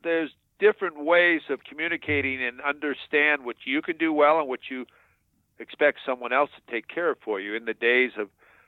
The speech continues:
John McKay, I would have to say it was John McKay, but I think Marv Goose sort of handled a lot of the,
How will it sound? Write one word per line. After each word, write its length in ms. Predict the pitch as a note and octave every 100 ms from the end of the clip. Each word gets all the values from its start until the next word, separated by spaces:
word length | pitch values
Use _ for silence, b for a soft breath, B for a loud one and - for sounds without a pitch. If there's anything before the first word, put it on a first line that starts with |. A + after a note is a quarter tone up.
| _ -
John 260 | B2 B2+
McKay, 460 | B2 - C3 C3+ C#3
I 120 | C3
would 140 | C3
have 200 | A#2 A2+ -
to 60 | A2 -
say 160 | A#2+
it 80 | A#2
was 100 | G#2+
John 280 | - A#2+ A2
McKay, 500 | G#2+ - D3 E3 B2+
but 120 | A2
I 120 | A2 A2
think 240 | A#2+ A2 A#2+
Marv 280 | A2+ G#2+ G2+
Goose 300 | - D3+ D#3 -
sort 180 | A2 G2+
of 100 | G2
handled 320 | A#2 A2 G#2+ G2
a 40 |
lot 220 | G#2+ A2
of 100 | G#2+
the, 180 | G2 G2